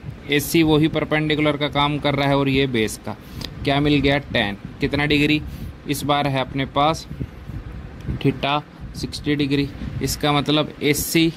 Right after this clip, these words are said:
मालूम नहीं, सीडी, एसी।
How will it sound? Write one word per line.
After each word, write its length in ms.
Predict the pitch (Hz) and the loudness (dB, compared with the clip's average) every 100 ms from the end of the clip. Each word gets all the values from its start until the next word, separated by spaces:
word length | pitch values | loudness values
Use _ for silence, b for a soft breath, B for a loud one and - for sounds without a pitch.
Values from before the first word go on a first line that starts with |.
| - - - | -6 -16 -6
मालूम 360 | 131 127 120 120 | 0 2 2 2
नहीं, 240 | 117 107 110 B B B B | 2 0 -4 B B B B
सीडी, 560 | - 151 139 151 165 - - - - - - - - - - - - - - - - - - - - - - - - - - | 2 2 4 4 2 0 -8 -14 -16 -18 -20 -20 -20 -20 -14 -10 -10 -10 -14 -14 -14 -8 -8 -6 -8 -8 -12 -12 -12 -10 -2
एसी। 520 | 127 139 - - 156 | 2 2 2 4 4